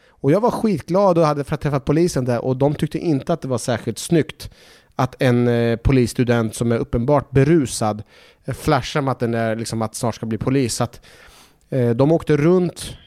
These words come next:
i området och hittade mig och sen så plockade de in mig när jag var på väg hem. Eh, och det är en av anledningarna varför jag inte valde att jobba, eh, som polis i Norrköping.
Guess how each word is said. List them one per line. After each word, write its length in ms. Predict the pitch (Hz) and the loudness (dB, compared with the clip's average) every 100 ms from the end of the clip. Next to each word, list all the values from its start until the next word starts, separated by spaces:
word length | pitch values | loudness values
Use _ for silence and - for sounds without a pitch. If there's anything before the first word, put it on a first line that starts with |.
| _ | _
i 180 | 143 135 | -4 0
området 460 | 131 123 120 113 - | 2 2 2 0 0
och 160 | 117 | 0
hittade 380 | 110 139 131 139 | 0 -4 -2 0
mig 320 | 131 117 117 | 2 2 2
och 180 | 113 120 | 0 -4
sen 120 | - 110 | -4 -2
så 260 | 120 113 | 0 0
plockade 300 | - - 117 | 0 -2 0
de 100 | 113 | 0
in 140 | 135 117 | 0 0
mig 220 | 104 101 | -4 -6
när 100 | 131 | -2
jag 60 | 117 | 0
var 80 | 113 | 0
på 120 | 110 | 0
väg 200 | 107 101 | -2 0
hem. 300 | 123 117 110 - _ _ _ - _ _ _ - | -2 -2 -4 -12 _ _ _ -20 _ _ _ -6
Eh, 600 | 120 110 110 107 107 110 | 0 2 2 2 0 -2
och 680 | - 117 110 110 113 123 - - | -2 0 2 0 -2 -4 -10 -16
det 260 | - - 139 | -18 -2 2
är 100 | 139 | 2
en 140 | 131 113 | 0 0
av 100 | 113 | 0
anledningarna 340 | 110 107 107 113 | 0 0 -2 -2
varför 280 | 107 117 107 | -4 -4 -4
jag 200 | 110 110 | -2 -2
inte 160 | 110 | -4
valde 300 | 107 110 104 | -4 -2 -2
att 60 | 107 | -2
jobba, 440 | 110 107 113 107 104 - _ - | -2 -2 -2 -2 -4 -8 _ -12
eh, 380 | 147 123 113 113 - - 233 175 | -8 -6 -8 -10 -12 -16 -16 -16
som 200 | 156 117 | -4 -4
polis 340 | 107 110 104 - | -2 -2 -2 -2
i 40 | |
Norrköping. 540 | 113 101 135 - 113 | -4 -2 -6 -6 -10